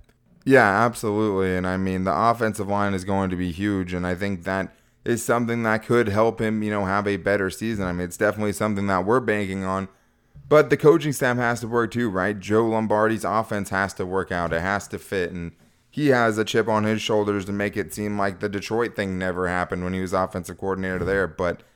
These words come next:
either way, we talked about some of the weaknesses for Justin Herbert, but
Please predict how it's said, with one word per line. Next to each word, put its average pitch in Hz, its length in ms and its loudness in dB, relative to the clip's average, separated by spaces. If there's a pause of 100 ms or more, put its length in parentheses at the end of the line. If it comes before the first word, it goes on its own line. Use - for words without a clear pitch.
(520)
either 139 340 2
way, 110 240 6
we 104 140 0
talked 139 240 2
about 117 240 -2
some 117 160 -2
of 107 80 -2
the 95 80 0
weaknesses 98 720 -6 (260)
for 117 280 2
Justin 101 400 0
Herbert, 95 500 -2
but 123 460 2